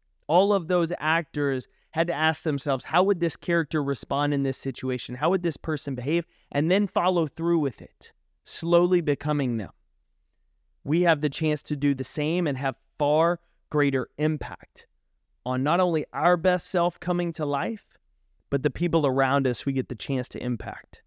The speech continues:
And here's a great way to do it. Just take a sticky note. What are four or five questions you could simply ask yourself every day? If you want to be more disciplined, what would a disciplined leader look like today?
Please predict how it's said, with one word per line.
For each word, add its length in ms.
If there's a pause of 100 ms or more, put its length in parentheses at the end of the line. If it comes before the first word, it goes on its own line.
(840)
And 120
here's 260
a 60
great 300
way 160
to 100
do 240
it. 140
Just 200
take 180
a 60
sticky 380
note. 200 (800)
What 160
are 100
four 400
or 40
five 340
questions 640
you 120
could 180
simply 360
ask 300
yourself 360
every 220
day? 340 (320)
If 200
you 80
want 100
to 40
be 120
more 180
disciplined, 560
what 180
would 160
a 120
disciplined 760
leader 320
look 240
like 220
today? 240